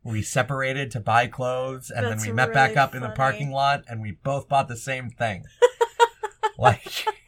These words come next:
Speaker 2: That's kind of amazing. <laughs>
Speaker 1: so these sorts of things happen.
Speaker 2: Right. That's really funny.
Speaker 1: Uh,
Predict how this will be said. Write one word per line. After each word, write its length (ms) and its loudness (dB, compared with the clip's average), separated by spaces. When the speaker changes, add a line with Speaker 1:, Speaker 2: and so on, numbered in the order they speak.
Speaker 2:
That's 240 -4
kind 340 -2
of 60 -10
amazing. 680 -10
<laughs> 200 -20
Speaker 1:
so 120 -10
these 140 2
sorts 160 2
of 60 -14
things 200 0
happen. 540 -8
Speaker 2:
Right. 320 -8
That's 220 -12
really 200 -10
funny. 400 -16
Speaker 1:
Uh, 320 0